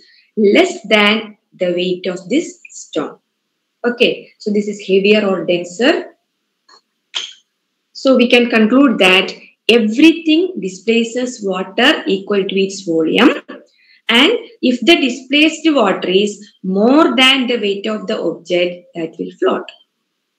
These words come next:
Or if the displaced water is less than the weight of the object,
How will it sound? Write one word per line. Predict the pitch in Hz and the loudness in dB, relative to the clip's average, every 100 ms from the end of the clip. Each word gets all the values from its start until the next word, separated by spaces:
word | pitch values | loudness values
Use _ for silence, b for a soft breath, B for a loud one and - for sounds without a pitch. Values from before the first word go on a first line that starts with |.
| _ _ b b b 220 | _ _ b b b -4
Or | 240 240 | -4 -2
if | 254 - | -4 2
the | 294 294 - - _ - | 2 2 -2 -18 _ -6
displaced | 214 - - 285 285 - | -6 -4 2 2 2 -2
water | 262 208 175 202 | -2 -2 -2 0
is | 220 320 - b b | 0 0 -4 b b
less | 185 214 269 359 - 233 | 2 4 4 2 -4 -2
than | 240 247 269 220 | 0 2 0 -4
the | 220 | -2
weight | 208 196 202 | 0 -2 -4
of | 196 - | -8 -4
the | 165 | -4
object, | 160 165 208 302 - | -4 -4 -4 -4 -6